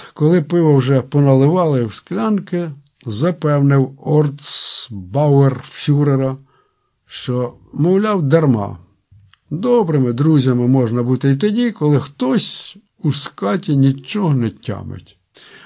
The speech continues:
Одне слово, так Гедвіг Бронська, тепер уже Гедвіг Еллерс, знову переступила поріг нашого дому і привела з собою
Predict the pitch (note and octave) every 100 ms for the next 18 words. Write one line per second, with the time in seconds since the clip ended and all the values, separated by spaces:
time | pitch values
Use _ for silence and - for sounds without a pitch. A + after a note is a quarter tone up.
0 | - E3+ G#3+ F#3+ - D3+ D3+ D3 C#3+ C3+
1 | - _ _ _ _ _ _ _ _ D#3+
2 | E3 D#3 - _ G#2+ B2+ E3+ C3+ B2+ B2
3 | - - C3 C#3 F3 D3+ - - A#2 G#2
4 | _ _ _ _ _ _ - A#2 C3+ B2+
5 | A2 A#2+ A2+ _ _ F2 A#2 B2+ A2+ A#2
6 | G#2 - _ - A2+ G#2+ G#2+ A#2 C3+ -
7 | - - _ _ _ _ _ _ A#2 A#2+
8 | E3+ B3+ C4 B3+ A#3+ - _ D3 D3 -
9 | D#3 D3+ G#3 G#3+ D#3 C3+ C#3 D3+ B2 C3+
10 | C3 - A#2 B2 G3 A#3 G#3+ G#3+ - G#3
11 | A3+ G#3 E3+ D3 D3 F#3 F3+ - C#3+ A#2
12 | D#3+ D#3 C#3 C#3